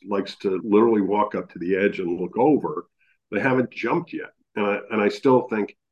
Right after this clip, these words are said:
you know, there's a fundamental issue here, which is if you don't, uh, fill up the fema coffers, <clears throat> um,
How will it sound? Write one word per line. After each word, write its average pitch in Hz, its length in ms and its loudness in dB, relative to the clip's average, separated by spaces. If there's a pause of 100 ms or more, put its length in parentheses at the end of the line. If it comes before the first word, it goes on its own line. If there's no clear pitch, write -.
(300)
you - 80 2
know, 110 160 2
there's 90 220 0
a 123 120 -2 (180)
fundamental 120 540 2
issue 180 300 -4
here, 82 240 -6
which 87 260 -2
is 92 300 -2 (420)
if - 140 -4
you 143 140 0
don't, 165 240 2 (520)
uh, 98 220 -6
fill 120 460 2
up 92 100 -6 (300)
the 107 100 -4
fema 165 460 -2
coffers, 87 800 -8
<clears throat> - 60 -10
um, 101 640 -4